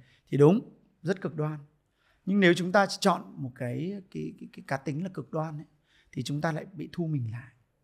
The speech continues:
Chúng ta không nghe ai nữa. Và cái tấm gương tầy liếp đấy nó đã xảy ra với rất nhiều những người khác rồi.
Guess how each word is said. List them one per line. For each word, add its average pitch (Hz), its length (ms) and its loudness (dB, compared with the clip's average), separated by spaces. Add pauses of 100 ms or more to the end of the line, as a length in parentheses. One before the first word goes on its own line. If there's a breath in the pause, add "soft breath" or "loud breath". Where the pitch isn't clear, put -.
(220)
Chúng 143 200 -12
ta 185 100 -6
không 185 220 -6
nghe 185 160 -2
ai 170 200 -6
nữa. 202 140 -12 (580 soft breath)
Và 143 120 0
cái 143 120 -4
tấm 147 260 -2
gương 185 500 4
tầy 143 180 2
liếp 147 300 2
đấy 143 140 -4
nó 170 120 -8
đã - 100 -8
xảy 143 320 -6
ra 165 220 -4
với 156 120 -6
rất 233 160 -8
nhiều 127 420 -4
những 175 180 -8
người 135 200 -6
khác 196 260 -14
rồi. 120 200 -18